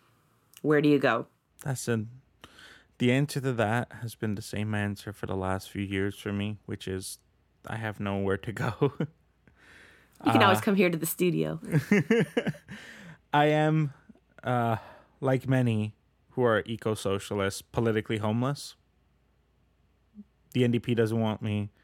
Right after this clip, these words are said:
Speaker 2: The Greens, I thought for a while, for the record, I, I've been, I've been part of the Greens, and I thought that the Greens maybe were an avenue. I was like, "Okay, it's not likely that we're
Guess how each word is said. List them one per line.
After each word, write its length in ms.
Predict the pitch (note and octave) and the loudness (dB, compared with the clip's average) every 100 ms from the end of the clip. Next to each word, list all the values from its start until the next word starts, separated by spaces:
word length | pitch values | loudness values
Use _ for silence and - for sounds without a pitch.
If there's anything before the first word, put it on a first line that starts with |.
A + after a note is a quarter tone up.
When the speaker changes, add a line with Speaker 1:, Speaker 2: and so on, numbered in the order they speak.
| _ _ - | _ _ -2
Speaker 2:
The 160 | B2+ | 0
Greens, 500 | A#2 B2+ C#3 C3+ A#2 - | 2 2 4 2 0 0
I 120 | D3 | 0
thought 260 | E3 G#3 - | 2 0 2
for 100 | D#3 | 2
a 60 | |
while, 440 | C3 C3 A2+ F#2+ - _ - - _ | 4 4 2 -2 -6 _ -20 -20 _
for 140 | - | -2
the 80 | D3+ | 2
record, 260 | D#3+ D#3 C3+ - | 4 2 -2 -2
I, 100 | C3+ | -2
I've 160 | B2 A2+ | -2 -4
been, 180 | A2 - | -10 -10
I've 120 | A2 | -6
been 160 | A2 G#2 | -6 -2
part 220 | G#2 G#2 | 0 0
of 100 | A2 | 0
the 80 | B2 | -2
Greens, 680 | B2 B2+ C#3+ D3 - - _ - | 0 0 -2 -4 -10 -20 _ -2
and 180 | A#2 | 0
I 60 | G2 | 0
thought 480 | - - G#2 G#2 - _ _ _ - | -2 0 2 2 -2 _ _ _ -8
that 120 | A2 | -4
the 100 | B2 | -4
Greens 580 | G2+ A2 A2 G#2+ G2+ - | -2 -2 0 0 -4 -6
maybe 380 | G2+ G2+ G#2 G#2 | -2 -2 0 0
were 140 | G#2 | 2
an 100 | G2 | 2
avenue. 420 | F#2+ F#2+ G2 G2+ | 2 0 -2 -2
I 40 | G2+ | -2
was 120 | F#2 | -4
like, 120 | F#2+ | -8
"Okay, 240 | G2+ - F2 | -10 -10 -14
it's 100 | - | -10
not 220 | G2 - | -10 -8
likely 300 | F#2 G2+ G2+ | -10 -8 -6
that 120 | G2+ | -6
we're 80 | G2 | -6